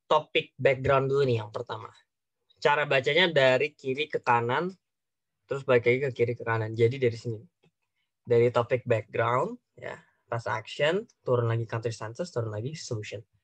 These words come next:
Ini struktur dari position paper tuh empat ini aja sebenarnya. Ya, struktur tuh maksudnya bagian-bagiannya apa aja ya, ini bagiannya. Pertama, topik background. Ya, jadi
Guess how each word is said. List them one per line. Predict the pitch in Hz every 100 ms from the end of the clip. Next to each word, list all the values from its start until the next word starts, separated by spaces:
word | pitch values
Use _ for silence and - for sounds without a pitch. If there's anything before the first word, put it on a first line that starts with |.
| _ _ _ _ _ _ _ _ _
Ini | 165 233
struktur | - 202 - 202 208
dari | 165 156 175 196 - _ _ _ _ _
position | 151 139 135 139 135
paper | 131 170 190
tuh | 180 _ -
empat | 135 135 -
ini | 135 139
aja | 147 160 120
sebenarnya. | 113 107 110 104 _ _ _
Ya, | 117 117 -
struktur | 160 - 180 175
tuh | 190
maksudnya | 170 - 139 175 196 - _ _ _ _ _ _ _ _
bagian-bagiannya | 147 143 135 147 147 135 135 131 135 170 170
apa | 147 131
aja | 127 160
ya, | 120
ini | 120 143 120
bagiannya. | 110 113 113 110 _ _ _ _ _ _ _ _
Pertama, | - 131 143 170
topik | 180 170 151
background. | - 123 120 117 104 _ _ -
Ya, | 110
jadi | 113 113 143